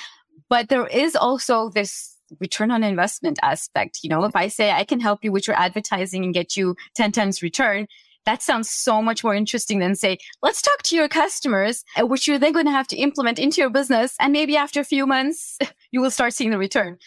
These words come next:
So again, back to that slow growth, quick results, this obsession with numbers and results really quickly versus realizing that sometimes taking that step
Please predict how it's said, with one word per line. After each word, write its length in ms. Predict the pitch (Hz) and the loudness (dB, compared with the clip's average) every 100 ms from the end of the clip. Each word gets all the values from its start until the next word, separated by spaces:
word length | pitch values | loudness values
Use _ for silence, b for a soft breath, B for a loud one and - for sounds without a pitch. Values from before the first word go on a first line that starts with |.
| B - | B -6
So 440 | - 233 226 226 _ - | 2 2 2 0 _ -4
again, 340 | 233 277 277 | 0 2 2
back 220 | 262 269 | 0 -2
to 120 | - 311 | -2 -2
that 140 | 214 | -2
slow 240 | - 240 | 0 -2
growth, 380 | 233 240 214 220 - | 0 0 0 0 -4
quick 240 | - 269 247 | -2 -2 -2
results, 680 | 247 208 208 202 202 - - | -2 2 2 0 -4 -12 -10
this 140 | 226 | -10
obsession 640 | - - - 285 - 247 233 | -8 -8 -2 0 0 0 0
with 280 | 202 202 196 _ _ _ _ _ _ | 0 0 -6 _ _ _ _ _ _
numbers 460 | 214 240 254 247 220 | 0 2 2 0 0
and 180 | 220 202 | 0 0
results 500 | 208 220 220 - - | 2 2 0 -4 -6
really 300 | 226 226 208 | 0 0 0
quickly 600 | - - - 320 339 403 - B B - | -2 -4 0 0 0 -2 -6 B B -2
versus 400 | 226 247 240 214 | 0 0 -2 0
realizing 760 | 233 226 214 220 226 208 208 185 | 2 4 2 0 -2 -2 -2 0
that 440 | 185 170 160 - | 0 0 -6 -8
sometimes 420 | - 233 240 220 | -4 0 0 0
taking 300 | - 202 202 | -2 -6 -4
that 160 | - - | -6 -6
step 260 | - 214 | -4 -4